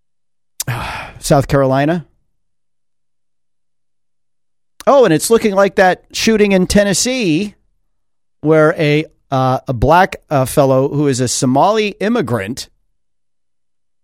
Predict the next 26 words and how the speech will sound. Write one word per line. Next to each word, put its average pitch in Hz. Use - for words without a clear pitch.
walked 147
into 151
a 127
racially 170
mixed 180
church 120
and 156
opened 170
fire 196
on 208
that 269
congregation. 135
It's 151
looking, 269
looking 254
like 220
the 190
investigation 208
is, 185
is, 185
is, 175
it's 175
looking 311
like 277
that 277
was, 254